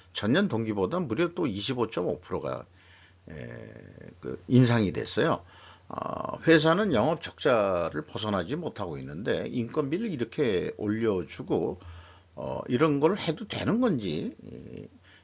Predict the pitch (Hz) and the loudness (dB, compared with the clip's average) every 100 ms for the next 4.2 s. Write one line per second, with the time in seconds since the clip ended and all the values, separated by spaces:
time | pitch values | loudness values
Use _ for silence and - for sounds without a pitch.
0 | - - 117 214 220 180 139 127 110 98 | -10 0 4 6 6 4 4 4 4 2
1 | 87 101 - 85 107 107 98 101 98 82 | 2 0 0 -6 -4 -4 -4 -4 -4 -6
2 | 82 73 67 131 104 80 95 78 117 170 | -6 -6 -4 -2 -2 -2 -4 -6 -6 -8
3 | - - - - - - 107 - 117 64 | -14 -16 -10 -8 -8 -6 0 4 6 4
4 | - 226 | -2 -6